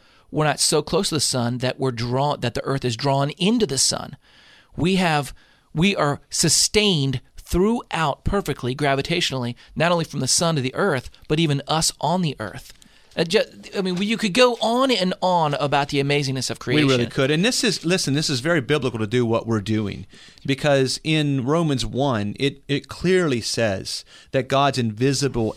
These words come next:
Speaker 2: attributes, his eternal power, his divine nature, they're clearly perceived since the creation of the world. So it says then that we are really without excuse.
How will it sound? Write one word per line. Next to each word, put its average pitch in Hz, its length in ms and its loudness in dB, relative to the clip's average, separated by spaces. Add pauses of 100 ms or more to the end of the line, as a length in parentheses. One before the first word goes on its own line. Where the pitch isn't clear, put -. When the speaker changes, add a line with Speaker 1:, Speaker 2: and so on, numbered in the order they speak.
Speaker 2:
attributes, 131 840 -2
his 107 180 -4
eternal 123 400 -2
power, 113 440 0
his 110 160 -4
divine 107 520 0
nature, 127 540 -2 (380)
they're 127 160 2
clearly 202 720 0
perceived 147 1120 -2 (280)
since - 280 -2
the 131 120 -2
creation 131 840 0
of 113 320 0
the 104 80 -2
world. 101 600 -4 (300)
So 190 240 2
it - 120 0
says 139 420 2
then 127 460 -2
that 131 160 0
we 208 120 2
are 147 80 2
really 135 300 2
without 120 540 -2 (100)
excuse. - 840 -4